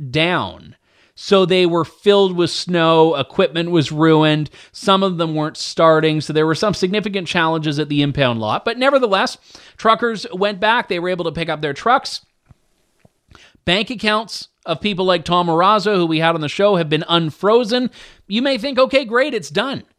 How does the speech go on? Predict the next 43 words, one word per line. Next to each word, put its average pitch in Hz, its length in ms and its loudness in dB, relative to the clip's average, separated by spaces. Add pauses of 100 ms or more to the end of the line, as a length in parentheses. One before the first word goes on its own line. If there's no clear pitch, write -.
(380)
It's 202 180 0
done. 269 260 2
It's 151 140 -4
over. 233 300 4
The 120 80 -10
convoy 233 440 0
won. 240 240 -2 (220)
I 247 120 2
wrote 262 140 4
a 220 60 0
column 208 520 -2
about 165 280 0
this 165 240 -4
in 170 180 -4
my 160 200 2
Substack 190 560 0
the 147 120 0
other 135 140 0
day, 127 160 0
which 160 140 -2
I 143 100 4
would 143 80 0
encourage 202 540 0
you 160 140 4
to 151 180 0
subscribe 131 500 0
to 170 180 2
at 135 80 2
andrew 139 280 2
lawton 127 400 0 (360)
dot 139 260 0
substack 139 500 -2
dot 123 180 -2
com. 127 260 -2
And 226 60 -2
I 190 60 2
said 196 180 0
the 190 60 -2
convoy 226 480 2
won 170 500 -2
because 175 300 -2
it 185 80 0
revealed 180 640 -2